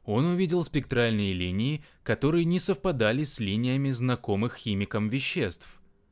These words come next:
Бунзен понял, что в лепидолите и в дюркхеймской минеральной воде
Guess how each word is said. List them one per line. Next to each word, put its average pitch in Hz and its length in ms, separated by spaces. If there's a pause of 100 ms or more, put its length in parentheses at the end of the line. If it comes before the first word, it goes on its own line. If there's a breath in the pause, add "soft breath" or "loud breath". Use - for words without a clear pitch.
(320)
Бунзен 165 500
понял, 104 560
что 117 420
в 117 120
лепидолите 120 840
и 104 340
в 98 120
дюркхеймской 117 680
минеральной 107 560
воде 131 420